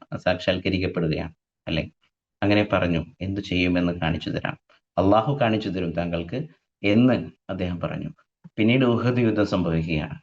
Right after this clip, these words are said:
അവിടെ നമുക്കറിയുന്നത് പോലെ തന്നെ മുസ്ലിങ്ങൾക്കൊരു ചെറിയ അപജയം സംഭവിക്കുകയാണ്, അല്ലേ? ഒരു ഇമാമിന്റെ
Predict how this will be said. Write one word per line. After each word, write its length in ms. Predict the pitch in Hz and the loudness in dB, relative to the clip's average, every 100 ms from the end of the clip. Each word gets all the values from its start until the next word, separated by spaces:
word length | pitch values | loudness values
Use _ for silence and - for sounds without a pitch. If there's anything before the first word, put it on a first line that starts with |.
| _ - | _ -6
അവിടെ 340 | 98 98 95 95 | -2 0 0 0
നമുക്കറിയുന്നത് 720 | 95 92 92 90 90 90 90 | 0 0 0 2 2 0 0
പോലെ 300 | 87 85 82 82 | 2 2 2 0
തന്നെ 280 | 80 80 - _ _ - | -2 -2 -8 _ _ -10
മുസ്ലിങ്ങൾക്കൊരു 640 | 98 107 104 107 104 101 | -2 2 4 2 2 2
ചെറിയ 380 | 95 98 95 95 | 2 0 2 2
അപജയം 480 | 80 95 98 98 98 | 2 2 2 2 2
സംഭവിക്കുകയാണ്, 760 | 98 85 78 80 - 76 - - _ _ _ _ - | 0 0 0 0 -2 -4 -4 -8 _ _ _ _ -2
അല്ലേ? 300 | 87 80 80 _ - 92 | 2 2 -2 _ -4 -2
ഒരു 440 | 92 92 90 - - | 0 2 0 -4 -4
ഇമാമിന്റെ 800 | 92 95 95 98 98 95 98 - | 0 4 4 4 4 4 2 -2